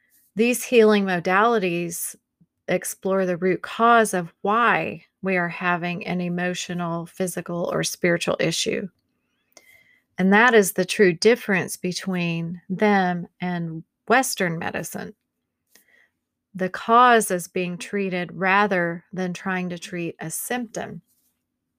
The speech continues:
In Western medicine, our answers usually involve taking some form of medication.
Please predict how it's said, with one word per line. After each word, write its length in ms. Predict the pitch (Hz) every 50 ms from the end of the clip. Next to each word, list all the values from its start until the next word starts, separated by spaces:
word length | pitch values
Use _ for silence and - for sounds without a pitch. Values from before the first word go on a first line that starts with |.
| _ _ _ _ _ _ _ _ _ _ _ _ _ _ _ _ _ _ _ _ _ _ _ _ _ _ _ _ _ _ _ _ _ - _ _ _ - - _ _ _ _ _ _ -
In 180 | 190 190 190 196
Western 440 | 220 247 262 - - 262 233 214 196
medicine, 640 | 185 175 170 175 180 - - - 185 175 175 160 - -
our 220 | 190 208 208 -
answers 560 | - 180 180 180 175 - - 180 180 180 175 175
usually 460 | 185 185 185 175 - 175 170 175 170
involve 520 | 170 175 175 175 175 175 175 175 170 _
taking 500 | - - 202 190 185 - - 180 180 180
some 300 | - - - 190 180 180
form 460 | 180 _ - 180 175 170 170 170 160 -
of 140 | 160 165 - -
medication. 920 | 175 170 170 151 156 - - - 226 233 220 - - - - - 208